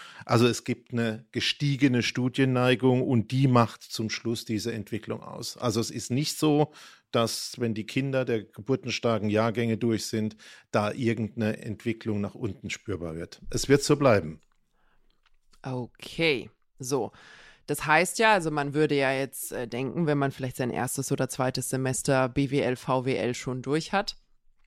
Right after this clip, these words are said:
Speaker 2: wenn das jetzt stabil bleibt, vielleicht wird ja noch das ein oder andere gebaut, dann müssten sich ja diese verrückten Preise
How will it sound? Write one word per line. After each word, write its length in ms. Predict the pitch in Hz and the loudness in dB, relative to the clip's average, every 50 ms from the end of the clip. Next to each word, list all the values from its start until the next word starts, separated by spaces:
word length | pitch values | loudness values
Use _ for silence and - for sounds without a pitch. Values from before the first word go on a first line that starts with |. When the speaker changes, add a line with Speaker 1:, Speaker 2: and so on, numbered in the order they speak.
| _ _ - - - - - - | _ _ -12 -10 -10 -10 -10 -6
Speaker 2:
wenn 220 | 151 151 156 160 151 | -2 -2 0 0 0
das 180 | 151 143 - | -2 -2 -4
jetzt 200 | - 143 139 - | -4 -6 -4 -4
stabil 640 | - - - 147 123 120 147 143 139 147 143 147 156 | -6 -6 -4 -6 -6 -6 -6 -4 -2 0 0 0 0
bleibt, 640 | - 175 175 175 180 196 233 269 - - - - | 0 2 4 4 4 4 4 2 0 -4 -8 -16
vielleicht 420 | - - - 135 123 127 - - - | -14 -10 -8 -8 -8 -10 -10 -12 -10
wird 140 | 135 - | -10 -8
ja 100 | - 127 | -8 -8
noch 180 | 123 127 127 - | -8 -10 -12 -12
das 240 | - 135 - - - | -12 -14 -12 -10 -10
ein 220 | 123 127 127 131 | -8 -8 -8 -8
oder 280 | 127 135 123 123 110 - | -8 -10 -10 -10 -10 -10
andere 440 | 127 131 131 131 127 123 131 127 117 | -10 -10 -10 -10 -10 -10 -12 -12 -12
gebaut, 560 | - - - - 113 123 131 170 208 - - - - - - - - | -14 -10 -6 -4 -4 -2 -2 -2 -2 -4 -6 -10 -12 -16 -16 -10 -8
dann 160 | 139 143 151 | -6 -4 -2
müssten 400 | 156 160 - - - - - 170 | -2 -2 -2 -4 -8 -8 -6 -4
sich 180 | 151 175 165 - | -2 -2 0 0
ja 140 | 180 170 | 0 0
diese 260 | 151 156 156 131 151 139 | 0 -2 -2 -2 -2 -4
verrückten 640 | - - 147 - 156 156 - - - - 143 135 | -4 -4 -4 -2 -2 -4 -4 -6 -12 -8 -8 -8
Preise 800 | - - - - 107 - 127 139 156 160 156 180 190 202 208 214 | -8 -8 -10 -8 -4 -2 -2 -2 -2 -2 -2 -2 -2 -2 -2 -4